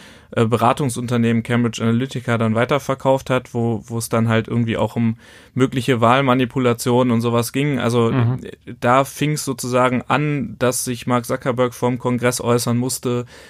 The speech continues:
Speaker 1: Und seitdem haben sich ja noch einige weitere Probleme da gezeigt. Und da war dann halt irgendwie allen klar, "Moment, das könnte ein Punkt sein, wo die F T C sagt,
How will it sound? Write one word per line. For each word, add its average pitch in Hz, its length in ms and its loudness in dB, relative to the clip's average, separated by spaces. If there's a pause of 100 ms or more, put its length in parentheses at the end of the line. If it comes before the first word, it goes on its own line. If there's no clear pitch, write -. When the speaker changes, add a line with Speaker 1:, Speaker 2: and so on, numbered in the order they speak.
(100)
Speaker 1:
Und 120 400 0
seitdem 120 480 0
haben 127 140 0
sich 120 100 -6
ja 127 100 2
noch 113 160 0
einige 120 380 0
weitere 117 460 0 (360)
Probleme 120 480 2
da 110 120 2
gezeigt. 113 520 -2
Und 123 340 -4
da 143 200 2
war 151 80 4
dann 139 180 2
halt 135 160 -2
irgendwie 135 340 -4
allen 127 240 -2
klar, 120 220 -4
"Moment, 123 380 0
das 135 160 -2
könnte 139 260 -2
ein 123 100 0
Punkt 143 260 -6
sein, 123 280 0
wo 123 100 -2
die 120 140 -6
F 120 160 -4
T 123 140 -6
C 165 320 -2
sagt, 120 460 0